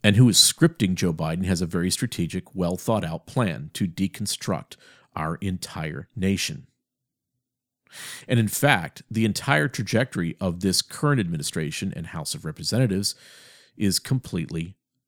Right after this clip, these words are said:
scripted. They are moving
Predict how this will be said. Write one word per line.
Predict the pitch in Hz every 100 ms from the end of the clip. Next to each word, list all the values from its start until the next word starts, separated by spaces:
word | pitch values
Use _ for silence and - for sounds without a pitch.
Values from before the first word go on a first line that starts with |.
| _ _
scripted. | - - - 135 - - - _ _ _ _ _ _ _ _ _ _ _
They | 107 98
are | 92
moving | 101 95 87